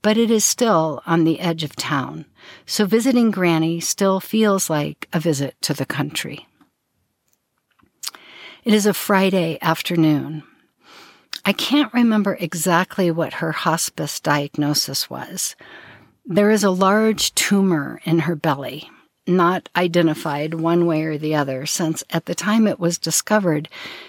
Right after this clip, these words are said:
she was ninety-eight years old, and she did not want the doctors to dig any deeper. That was two years prior to my meeting her.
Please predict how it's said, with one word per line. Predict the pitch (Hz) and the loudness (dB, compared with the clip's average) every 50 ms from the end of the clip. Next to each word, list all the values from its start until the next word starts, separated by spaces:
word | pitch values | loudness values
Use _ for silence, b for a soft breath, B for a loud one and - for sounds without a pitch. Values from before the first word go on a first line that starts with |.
| B - | B -4
she | - - 240 | 0 2 2
was | 233 214 175 160 | 4 2 4 4
ninety-eight | 175 175 170 196 214 202 208 202 180 175 180 165 - | 4 4 6 6 4 4 4 4 4 4 2 2 0
years | 175 143 135 147 160 170 | 0 -2 -2 -2 -2 -2
old, | 160 165 156 139 127 - - - - - _ - | -2 -2 -2 -4 -6 -8 -12 -16 -20 -20 _ -4
and | 165 170 180 170 | 0 0 2 2
she | - 214 196 | 2 0 0
did | 180 190 190 | 0 0 2
not | 202 202 190 - | 2 2 2 2
want | 220 196 196 202 - | 2 2 2 2 0
the | - 180 | -2 -2
doctors | 180 165 151 - - - - 151 151 - - | -2 -2 -4 -4 -6 -8 -6 -4 -4 -4 -4
to | - 160 | -4 -6
dig | 156 - 151 127 135 151 - - _ - | -2 0 0 0 0 -2 -8 -14 _ -2
any | 165 165 151 151 165 | 0 2 2 2 0
deeper. | 156 165 156 160 - - 117 - - - - _ _ b b b b b b b b b b b b b b b b b b b b b _ _ _ _ _ _ _ _ _ _ - | 0 -2 -2 -2 -4 -8 -14 -14 -16 -20 -20 _ _ b b b b b b b b b b b b b b b b b b b b b _ _ _ _ _ _ _ _ _ _ -2
That | 185 190 165 180 | 0 0 2 2
was | 214 170 - - | 0 0 0 -2
two | - - - 247 226 214 | -4 -2 0 2 2 2
years | 196 185 175 180 175 170 165 - - | 2 2 2 2 2 0 0 -2 -4
prior | - - - 165 160 160 151 143 127 135 - | -6 -4 -2 0 0 0 0 -2 -6 -8 -8
to | - - 180 | -6 -4 -2
my | 165 160 147 147 151 | 0 0 0 0 2
meeting | 160 160 160 151 147 143 143 143 | 2 2 2 2 0 -2 -4 -6
her. | - - 156 156 - | -10 -12 -14 -14 -16